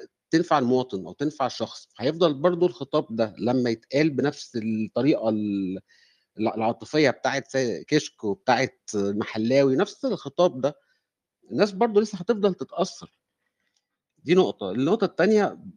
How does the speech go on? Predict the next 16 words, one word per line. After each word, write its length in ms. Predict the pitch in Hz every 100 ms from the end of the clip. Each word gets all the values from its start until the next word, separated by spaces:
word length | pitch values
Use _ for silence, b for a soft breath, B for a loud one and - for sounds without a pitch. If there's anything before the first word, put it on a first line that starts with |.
| -
بالنسبة 360 | 120 151 180
برضه 300 | 160 185 175
لل-، 240 | 143 110 95
لل-، 300 | 98 92 90
للمعار-، 360 | 104 110 120
المعارضة 360 | 110 120 151 147
السياسية، 560 | 135 104 - 113 107 - _ _ _ 104
يعني 160 | 131
أنا، 200 | 151 147
أنا 120 | 156 185
بحسب 340 | 180 - 180
نفسي 220 | 190 -
معارض، 340 | 180 143 151 - _ _ 117
ما، 460 | 104 104 104 107
ما 160 | 107 110
عنديش 320 | 110 123